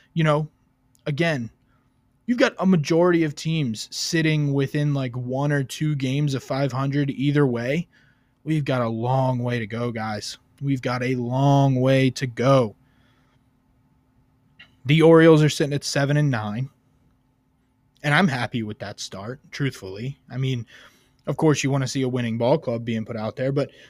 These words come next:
you look at some things, and I'm, I'm looking for positives.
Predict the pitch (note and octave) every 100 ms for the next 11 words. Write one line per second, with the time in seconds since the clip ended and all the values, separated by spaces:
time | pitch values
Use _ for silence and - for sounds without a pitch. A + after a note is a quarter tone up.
0 | _ D#3 D#3+ D3+ D3 - B2+ - B2+ E3
1 | E3 C#3+ F#3 - F3+ E3+ E3 E3 E3+ D#3
2 | - B2+ B2+ B2 A#2 A2+ A2 G#2 G#2 -
3 | -